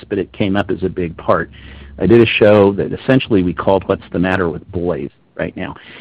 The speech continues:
And I did it on Saint Louis on the Air, and it's on my website. <laughs>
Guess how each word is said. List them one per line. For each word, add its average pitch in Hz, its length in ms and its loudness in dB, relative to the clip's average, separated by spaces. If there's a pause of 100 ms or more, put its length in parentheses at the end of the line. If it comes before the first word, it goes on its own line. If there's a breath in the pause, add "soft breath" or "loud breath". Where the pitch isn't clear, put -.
(220 loud breath)
And 92 160 2
I 95 60 2
did 107 160 4
it 117 80 4
on 92 120 4 (100)
Saint 101 200 2
Louis 98 320 0
on 82 140 0
the 92 180 0
Air, 80 340 -2 (240)
and 87 140 -8
it's - 160 -8
on 98 140 -2
my 87 100 -4
website. 85 640 -4
<laughs> - 40 -20